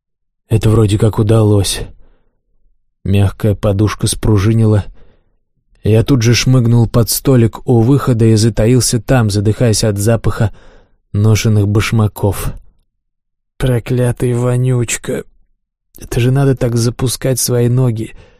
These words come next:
Он их никогда не моет, что ли? Или просто нюх у меня слишком чувствительный? Да, плохо же кошки нас воспринимают. Мы для них вонючки, да еще и сумасшедшие вонючки. Делаем странное,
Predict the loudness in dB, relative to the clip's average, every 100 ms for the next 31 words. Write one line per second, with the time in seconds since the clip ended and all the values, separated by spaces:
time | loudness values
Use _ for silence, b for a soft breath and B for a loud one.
0 | b b b b b _ -2 0 0 0
1 | 0 0 2 2 4 4 4 4 2 0
2 | -2 0 2 0 B B B 0 2 2
3 | 0 2 2 2 2 2 2 2 0 0
4 | -2 -2 -4 0 0 0 0 2 0 -4
5 | b b b b b _ _ _ _ _
6 | _ _ -6 -2 2 2 2 2 2 0
7 | -2 -4 B B B B _ 0 0 2
8 | 0 0 0 -2 0 0 0 0 -2 -2
9 | 0 2 2 2 2 0 -2 0 0 0
10 | 0 0 2 2 0 -2 0 0 0 0
11 | 0 0 0 0 0 0 0 0 2 2
12 | 0 -2 -6 -12 b b b b b -6
13 | 0 2 4 4 2 2 0 0 0 2
14 | 2 2 2 4 2